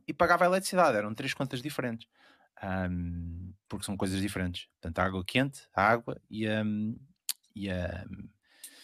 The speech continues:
e a eletricidade. Portanto, e pá, e isso era caro, juntando essas coisas todas. Epá, mas aqui o mercado,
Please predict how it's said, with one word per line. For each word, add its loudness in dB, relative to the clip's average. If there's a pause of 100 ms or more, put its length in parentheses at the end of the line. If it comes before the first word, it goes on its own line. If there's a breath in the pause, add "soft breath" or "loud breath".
(480 loud breath)
e -2
a 6
eletricidade. 2
Portanto, -4
e -20
pá, -10
e -2
isso 0
era 6
caro, 6
juntando 0
essas -4
coisas -4
todas. 2
Epá, 6
mas 8
aqui 4
o 8
mercado, 4